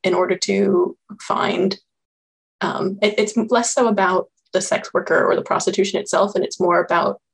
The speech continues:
combating human trafficking, that sort of narrative. You hear these wild statistics that thousands of young girls,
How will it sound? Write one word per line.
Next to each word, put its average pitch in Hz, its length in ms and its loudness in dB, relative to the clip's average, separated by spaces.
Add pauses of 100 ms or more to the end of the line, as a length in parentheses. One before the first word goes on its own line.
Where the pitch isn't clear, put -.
(140)
combating 196 380 0
human 185 180 0
trafficking, 226 680 -4 (340)
that - 220 -2
sort 214 140 0
of 214 100 -2
narrative. 226 400 2 (580)
You 208 100 2
hear 208 220 4
these 185 400 0 (160)
wild 175 400 0
statistics - 520 -2
that - 180 -6
thousands 190 400 2
of 185 80 0
young 180 260 0
girls, 180 500 2